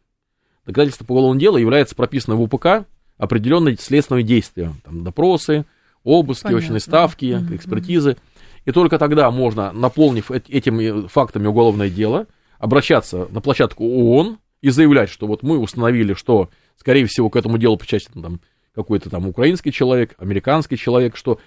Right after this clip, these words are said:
Speaker 1: организовал это, там, например, представитель Ц Р У, исполнители были там норвежцы, украинцы, американцы, британцы.
Speaker 2: А
Speaker 1: Конкретные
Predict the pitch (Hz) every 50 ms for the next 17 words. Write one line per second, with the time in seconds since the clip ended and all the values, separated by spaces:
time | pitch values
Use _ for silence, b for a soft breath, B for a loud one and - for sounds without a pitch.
0 | b b 110 120 123 143 147 139 120 147 147 147 131 110 104 98 92 - 107 -
1 | 104 101 101 95 90 117 113 107 107 92 b b b b _ 123 110 - 139 120
2 | 98 101 92 - - - 123 139 156 185 208 226 185 - _ _ _ _ _ _
3 | _ _ _ _ _ _ 151 - - 160 156 156 151 123 - 110 101 101 101 107
4 | 104 104 - 104 92 101 101 92 104 110 110 127 165 214 196 - - - 170 160
5 | 160 151 - - 104 - - 104 110 139 170 196 190 165 - - 151 147 139 -
6 | 87 101 101 101 104 - 147 160 170 160 147 - - 120 98 98 95 - 131 147
7 | 160 160 151 - - 139 b b b b b - 196 196 - 233 233